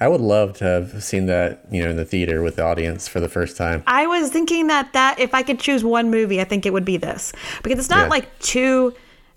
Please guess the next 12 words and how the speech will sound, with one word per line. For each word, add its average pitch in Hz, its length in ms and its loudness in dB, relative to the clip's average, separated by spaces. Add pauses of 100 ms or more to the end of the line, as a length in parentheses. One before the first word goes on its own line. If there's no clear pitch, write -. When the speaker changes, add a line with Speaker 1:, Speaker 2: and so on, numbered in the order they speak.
(140)
Speaker 2:
terrifying 220 880 0
like 196 220 -2
The 180 100 -2
Exorcist, 185 840 -4 (240)
but 220 160 0
it's, - 120 0
so 233 100 2
it's 220 100 -2
still 269 220 2
a - 40 2
little 240 180 2
fun. 226 640 0